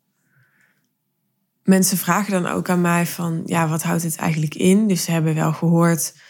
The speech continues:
dat ik, ehm, ja, dat ik dus vanaf één januari alleen nog maar één op één verkoop.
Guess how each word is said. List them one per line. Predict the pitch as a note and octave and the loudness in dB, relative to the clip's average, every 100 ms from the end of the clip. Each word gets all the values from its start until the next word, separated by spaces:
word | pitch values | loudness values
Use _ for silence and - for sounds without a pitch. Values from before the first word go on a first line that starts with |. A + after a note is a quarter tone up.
| - - - - - - - _ - | -20 -20 -20 -20 -20 -20 -20 _ -8
dat | - D#3+ F3 E3+ | -2 2 2 0
ik, | - F3 - | -2 -2 0
ehm, | F#3 F3+ F3 D#3+ D#3 E3+ - _ _ _ _ _ _ _ _ _ _ _ _ - - _ - | 0 2 2 0 -2 -6 -10 _ _ _ _ _ _ _ _ _ _ _ _ -20 -20 _ -2
ja, | F#3+ F#3 D#3+ | 2 4 2
dat | D3+ E3+ F3 | 0 -2 -2
ik | E3+ - - | -6 -8 0
dus | E3+ D#3+ - - - | 2 4 2 -4 -8
vanaf | - F3 E3+ E3 | -4 0 0 0
één | - F3 E3+ | 0 0 2
januari | E3 D#3+ D#3+ E3 E3 D#3+ | 2 2 2 0 0 -2
alleen | - E3 E3 E3 | -2 -2 -2 -2
nog | E3 - | -4 -6
maar | E3 D#3 | -6 -6
één | - E3 | -4 -2
op | D#3+ | -4
één | - F3+ F3+ | -2 -2 -2
verkoop. | F3 - E3+ F#3+ A3+ | -4 -4 0 0 -2